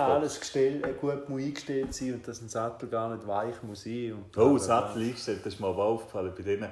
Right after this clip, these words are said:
Speaker 1: Also jetzt nahm, ich habe jetzt gerade eine gewisse Person, die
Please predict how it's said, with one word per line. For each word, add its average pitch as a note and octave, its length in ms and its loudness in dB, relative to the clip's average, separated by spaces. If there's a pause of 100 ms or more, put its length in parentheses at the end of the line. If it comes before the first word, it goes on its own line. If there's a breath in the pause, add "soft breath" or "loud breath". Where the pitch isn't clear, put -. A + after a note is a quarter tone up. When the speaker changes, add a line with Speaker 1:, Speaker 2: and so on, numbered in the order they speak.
(220 loud breath)
Speaker 1:
Also G2+ 200 0
jetzt G#2 200 2
nahm, G#2 400 -2
ich G#2+ 100 0
habe A2 100 6
jetzt - 160 -4
gerade G2 160 -4
eine G#2 200 2 (300)
gewisse A2 300 -6
Person, G2+ 500 -4 (420 loud breath)
die F#2+ 440 -4